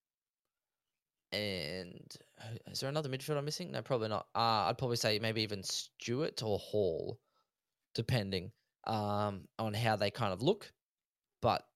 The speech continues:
that's probably my five. Like, uh, Steele, Oliver, I'm really keen to get in, which is why I'm thinking even if I do trade, you know, to get in Martin, then I'm trying to get rid of some of these guys round, you know, trade aggressively between round six to round nine.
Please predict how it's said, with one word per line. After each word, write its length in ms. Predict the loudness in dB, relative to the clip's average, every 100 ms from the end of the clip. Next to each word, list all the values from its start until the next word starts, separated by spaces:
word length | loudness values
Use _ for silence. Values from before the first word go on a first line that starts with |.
| 0
that's 160 | 0
probably 200 | 4 4
my 80 | 6
five. 280 | 4 4 4
Like, 260 | 2 0 0
uh, 160 | 0 0 -6 _ _ -6
Steele, 600 | -4 2 4 4 2 -4 _
Oliver, 480 | 2 4 6 6 4 2
I'm 260 | -2 -2
really 320 | -2 2 2 2
keen 200 | -2 -2
to 60 |
get 140 | -2 0
in, 200 | -2 -6 _ _ _ _
which 180 | -4 -2
is 120 | 2
why 300 | 8 8 8
I'm 120 | 6
thinking 340 | 0 -2 0 0
even 240 | 0 0
if 160 | 0 2
I 220 | 2 2 -4
do 300 | 0 2 2 -2
trade, 540 | -6 2 4 4 2 -6 _ _ _ _ _ _ _ _ _ _ _ _ -8
you 80 |
know, 80 | -6
to 140 | -4 -2
get 160 | 0
in 140 | 0 2
Martin, 540 | 4 4 2 -2 -4 -4
then 260 | -4 -4 -10 -10 -6
I'm 120 | -4
trying 240 | -2 -2
to 60 | -2
get 160 | -2 0
rid 100 | 2
of 80 |
some 100 | 0 0
of 20 |
these 120 | -2
guys 360 | 2 4 2 -2 _ _ -10 -2
round, 240 | -2 -2 -6
you 120 | -4
know, 60 | -2
trade 240 | 2 2
aggressively 640 | 2 0 0 0 0 0 -2
between 340 | -6 -2 -2 0
round 200 | -2 -2
six 260 | -4 -4
to 120 | -2
round 200 | 0 0
nine. 300 | 2 0 -2